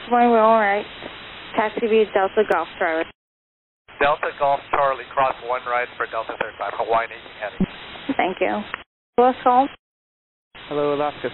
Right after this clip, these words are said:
Speaker 3: six zero eight. We're behind the Hawaiian Heavy, uh, holding short one right at Mike.
Speaker 1: Alaska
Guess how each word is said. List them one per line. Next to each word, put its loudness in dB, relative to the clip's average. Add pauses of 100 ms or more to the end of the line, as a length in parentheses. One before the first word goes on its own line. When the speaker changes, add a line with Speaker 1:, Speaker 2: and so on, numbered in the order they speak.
Speaker 3:
six -4
zero 0
eight. 0
We're -2
behind -4
the -2
Hawaiian -2
Heavy, -6 (180)
uh, 0
holding -4 (160)
short -2
one -4 (100)
right -2 (260)
at -2
Mike. -4 (1160)
Speaker 1:
Alaska 6